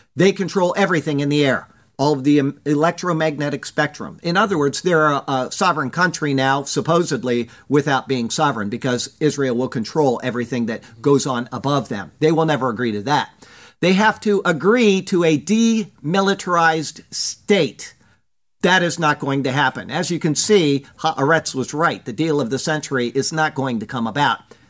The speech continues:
They have to agree to that and accept that there will be no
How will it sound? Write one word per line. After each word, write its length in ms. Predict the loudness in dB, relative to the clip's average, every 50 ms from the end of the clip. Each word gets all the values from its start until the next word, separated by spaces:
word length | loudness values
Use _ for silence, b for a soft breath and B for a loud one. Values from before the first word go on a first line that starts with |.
| b -6
They 100 | -4 -4
have 140 | -4 -2
to 140 | -2 -2 -2
agree 280 | 0 0 0 0 2 2
to 100 | 2 2
that 280 | 0 0 0 -2 -2 -4 -6
and 260 | -4 -2 -2 -2 -4
accept 720 | -6 -6 -6 -4 -4 0 2 2 2 2 0 -6 -10 -6
that 160 | -6 -6 -4
there 180 | -2 -2 0 2
will 120 | 2 2
be 180 | 2 2 2 2
no 380 | 2 2 4 4 6 6 4